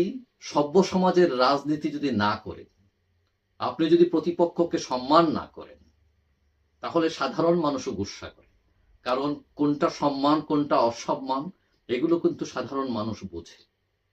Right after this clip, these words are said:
যেমন আমি নিজেও একজন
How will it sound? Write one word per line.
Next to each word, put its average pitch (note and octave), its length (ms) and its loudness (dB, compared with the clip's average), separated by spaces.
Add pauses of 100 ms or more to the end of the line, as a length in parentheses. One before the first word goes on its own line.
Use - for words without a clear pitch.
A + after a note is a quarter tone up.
(920)
যেমন B2+ 240 -2
আমি E3+ 120 4 (120)
নিজেও E3+ 260 6 (920)
একজন B2+ 220 -2